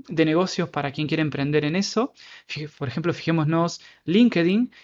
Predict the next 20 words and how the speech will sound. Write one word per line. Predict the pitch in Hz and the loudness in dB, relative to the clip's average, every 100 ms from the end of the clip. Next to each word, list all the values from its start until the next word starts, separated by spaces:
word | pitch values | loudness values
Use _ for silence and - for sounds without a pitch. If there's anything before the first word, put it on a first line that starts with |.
| _ | _
que | 139 | -8
es | 156 | -2
una | 143 | 0
red | 143 | 0
social | 135 147 - 156 151 | -2 -4 0 2 2
que | 147 | 0
en | 139 135 | -2 0
parte | 151 165 131 | -2 -2 -6
sirve | 156 151 | -2 -2
para, | 143 135 127 127 _ | -2 -6 -8 -12 _
para | 139 | -8
encontrar | 139 139 135 156 | -8 -8 -6 -6
trabajo. | 160 151 147 202 | -2 -2 0 -2
Qué | 165 | 0
gran | 147 165 185 | 2 2 2
red | 165 | 0
social | 156 151 170 156 | -2 -4 -2 -2
especializada | 147 143 143 135 - 156 160 | -2 -4 -4 -4 -2 -2 -2
se | - 143 | -4 -4
ha, | 143 139 | -2 -2